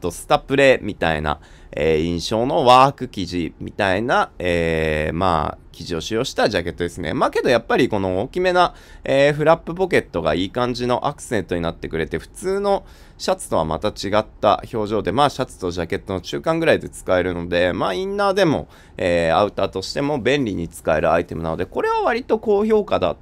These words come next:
たかなっていうふうには思います。うん。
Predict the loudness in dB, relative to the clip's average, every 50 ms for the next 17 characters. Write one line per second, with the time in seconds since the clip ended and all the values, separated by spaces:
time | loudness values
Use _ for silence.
0 | -8 -8 -6 -2 -2 -2 0 2 2 2 2 0 -2 -6 -8 -6 -4 -4 -4 -4
1 | -4 -6 -6 -4 -4 -2 0 2 4 4 4 4 2 0 0 0 0 0 0 0
2 | -2 -4 -10 -20 -20 -20 -20 -20 -20 -20 -20 -12 -8 -6 -4 -4 -4 -6 -8